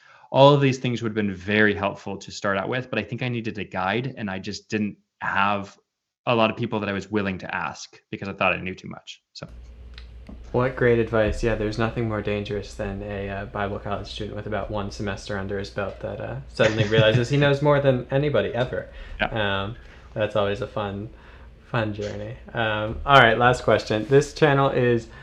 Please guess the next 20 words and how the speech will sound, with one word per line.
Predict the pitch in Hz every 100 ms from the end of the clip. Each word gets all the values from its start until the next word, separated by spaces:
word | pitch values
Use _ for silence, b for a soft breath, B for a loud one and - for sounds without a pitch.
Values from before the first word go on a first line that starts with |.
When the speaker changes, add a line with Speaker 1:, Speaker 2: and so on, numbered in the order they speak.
| B B - -
Speaker 2:
named | 127 113 113 113
Gospel | 104 101 - 117 110
Simplicity, | - 98 98 - 202 - -
and | 147 131 127
it's | 123
often | 123 120
pointed | 113 113 104
out | 104 -
that | 104
the | -
conversations | 110 104 101 - 101 - 101 101 -
can | 113
be | 104
a | 104
bit | 110 -
on | 110
the | 101
complex | 104 110 101 -
side, | 107 131
which | 123 101 -